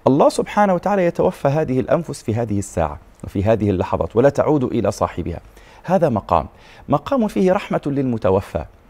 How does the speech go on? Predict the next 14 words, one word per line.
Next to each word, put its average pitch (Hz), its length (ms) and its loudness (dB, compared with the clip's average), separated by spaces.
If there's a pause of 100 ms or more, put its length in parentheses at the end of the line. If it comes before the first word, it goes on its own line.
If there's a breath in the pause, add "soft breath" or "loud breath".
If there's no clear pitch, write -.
(120)
ولكن 143 440 0
فيه 135 340 -6 (120)
ألم 151 400 2
لأصحاب 113 580 -2
المتوفى. 87 600 -2 (100)
المتوفي 131 640 2
هو 110 160 4
الله، 82 260 0 (420 loud breath)
المتوفى 139 640 4
هو 160 160 4
من 131 160 0
وقع 135 260 -2
عليه 127 380 -2
حالة 107 260 4